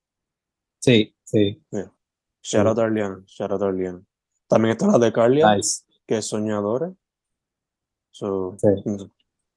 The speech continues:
Speaker 2: las dos. Shout out a ellas, shout out a todo el corillo que participó en el proyecto. Jodiendo con
Speaker 1: Súper,
Speaker 2: la
Speaker 1: ¿verdad?
Speaker 2: espíritu. Y shout out a que tan joven, tan ambicioso y siempre metiendo más, you know.
Speaker 1: Duro.
Speaker 2: Eh,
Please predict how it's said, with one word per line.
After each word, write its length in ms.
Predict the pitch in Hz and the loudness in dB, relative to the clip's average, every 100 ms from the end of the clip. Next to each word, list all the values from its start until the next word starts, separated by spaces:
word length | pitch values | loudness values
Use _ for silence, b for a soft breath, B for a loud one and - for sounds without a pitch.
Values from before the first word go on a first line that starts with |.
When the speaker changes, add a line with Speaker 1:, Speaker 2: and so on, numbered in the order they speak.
| - | 2
Speaker 2:
las 180 | 117 107 | 4 6
dos. 260 | 110 104 - | 4 2 -4
Shout 240 | - 110 | 4 4
out 100 | 117 | 6
a 140 | 113 113 | 6 6
ellas, 400 | 117 117 - - | 6 4 0 -12
shout 280 | - - 107 | -10 -2 0
out 100 | 107 | 0
a 60 | 104 | 0
todo 160 | 107 | -2
el 80 | 101 | -2
corillo 320 | - 104 104 | -4 -4 -4
que 80 | 101 | -4
participó 460 | 98 98 104 104 98 | -6 -6 -6 -6 -4
en 80 | 95 | -4
el 40 | |
proyecto. 460 | 104 95 87 67 - _ _ _ _ _ _ _ | -2 -4 -4 -10 -18 _ _ _ _ _ _ _
Jodiendo 320 | 117 113 113 | 2 4 4
con 120 | 190 | 4
Speaker 1:
Súper, 100 | 196 | 6
Speaker 2:
la 20 | |
Speaker 1:
¿verdad? 460 | 110 107 113 113 98 | 6 4 4 4 2
Speaker 2:
espíritu. 100 | - _ _ _ _ _ _ - | -4 _ _ _ _ _ _ -4
Y 360 | 127 113 113 | 0 2 2
shout 220 | 107 113 | 2 4
out 80 | 127 | 4
a 100 | 131 | 4
que 240 | 127 120 101 _ _ _ _ _ _ _ | 2 -2 -4 _ _ _ _ _ _ _
tan 160 | 110 101 | -4 -4
joven, 380 | 110 117 120 | 0 0 0
tan 160 | 117 110 | -2 -4
ambicioso 680 | 104 101 - 107 101 104 107 _ _ _ _ _ _ _ - | -4 -4 -6 -6 -6 -8 -8 _ _ _ _ _ _ _ -4
y 300 | 117 107 101 | 0 2 0
siempre 320 | - 104 107 | -2 -4 -2
metiendo 420 | 110 110 107 107 | -2 -4 -4 -4
más, 180 | 98 98 - _ _ | -4 -8 -14 _ _
you 100 | 101 | -10
know. 200 | 98 123 _ _ _ B B B B | -10 -10 _ _ _ B B B B
Speaker 1:
Duro. 320 | 110 107 104 | 2 8 8
Speaker 2:
Eh, 220 | 113 113 | 8 4